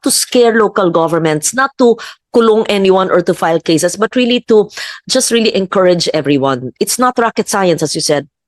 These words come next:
Talagang kailangan lang ipatupad. Yeah. Thank you. Of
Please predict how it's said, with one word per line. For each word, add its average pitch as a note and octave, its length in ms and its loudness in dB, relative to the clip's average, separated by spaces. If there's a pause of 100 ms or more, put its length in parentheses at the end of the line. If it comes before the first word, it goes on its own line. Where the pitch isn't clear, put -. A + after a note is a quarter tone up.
(140)
Talagang F#3+ 480 -2 (240)
kailangan D#3+ 480 2
lang D3 160 0
ipatupad. B2 640 -8 (560)
Yeah. C3 240 -10 (320)
Thank F3 240 -2
you. D3 160 0 (2250)
Of - 20 -20